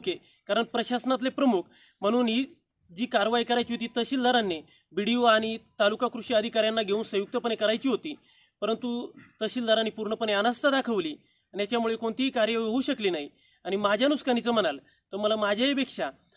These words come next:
माझ्या जो तालुक्यातल्या संपूर्ण शेतकरी आहे या सर्वांचं जे नुकसान होतंय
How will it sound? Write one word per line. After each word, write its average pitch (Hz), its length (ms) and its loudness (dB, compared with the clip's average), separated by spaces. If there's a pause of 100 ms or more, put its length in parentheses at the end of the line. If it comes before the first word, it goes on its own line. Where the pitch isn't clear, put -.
(100)
माझ्या 196 240 0
जो 226 100 -4
तालुक्यातल्या 220 500 0
संपूर्ण 214 400 -2
शेतकरी 233 440 0
आहे 143 80 -4 (320)
या 214 60 -4
सर्वांचं 226 480 2
जे 247 120 0
नुकसान 269 340 0
होतंय 269 300 -2